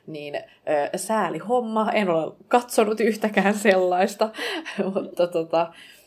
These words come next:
toivoisin kumminkin, että olisi jotenkin semmonen kivan inspiroiva, ö, lukukokemus ja ehkä, ö, tuottaisi sitten semmoisen fiiliksen, että hei, mä haluan nähdä nämä elokuvat, mistä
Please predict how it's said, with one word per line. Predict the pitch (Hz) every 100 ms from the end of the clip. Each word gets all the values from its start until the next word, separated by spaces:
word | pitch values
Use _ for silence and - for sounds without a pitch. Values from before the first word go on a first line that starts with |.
| _ _ _ _ _ _ _ _ _
toivoisin | 196 175 170 196 214
kumminkin, | 190 160 - 190
että | 202 -
olisi | - 202
jotenkin | 220 226 214
semmonen | - 226 233 220
kivan | - 165 180 202
inspiroiva, | 170 165 - - - 151 214 - _ - _ _ _ _ -
ö, | - -
lukukokemus | - 170 165 165 - 220 220 220 - - _ _ _ _
ja | 170 156 -
ehkä, | 170 165 - 220 - _ _ _ _ _ _
ö, | - 90 -
tuottaisi | 180 170 - 220 208
sitten | 220 - 233
semmoisen | 233 226 226
fiiliksen, | 233 226 220 - 226
että | 226
hei, | 208 208
mä |
haluan | 202 214 208 208
nähdä | 214 196 160
nämä | - 151
elokuvat, | 151 156 165 196 202
mistä | 208 214 -